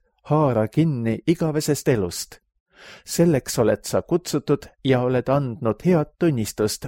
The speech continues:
paljude tunnistajate ees." Kui palju nad tegelikult Jumala sõna kasutavad ja kas nad üldse mingit usuvõitlust võitlevad? Jumal muidugi teab seda,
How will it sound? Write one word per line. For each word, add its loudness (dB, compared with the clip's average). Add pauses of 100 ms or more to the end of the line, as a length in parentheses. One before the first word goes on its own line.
paljude 0
tunnistajate -2
ees." -4 (1600)
Kui 4
palju 2
nad -2
tegelikult 0
Jumala 2
sõna -2
kasutavad -2 (240)
ja 4
kas 0
nad -4
üldse -2
mingit -4
usuvõitlust -2
võitlevad? -2 (1160)
Jumal 0
muidugi 0
teab 2
seda, 0